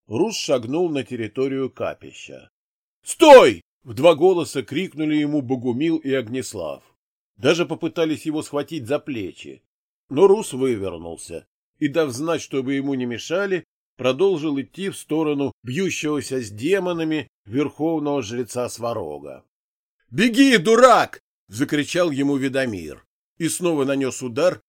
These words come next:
по видимой только ему сущности. «Демоны сейчас сожрут тебя!»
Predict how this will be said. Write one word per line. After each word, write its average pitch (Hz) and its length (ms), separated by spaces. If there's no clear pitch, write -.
по 131 120
видимой 143 420
только 135 340
ему 127 300
сущности. 78 960
«Демоны 240 520
сейчас 247 420
сожрут 240 580
тебя!» 143 560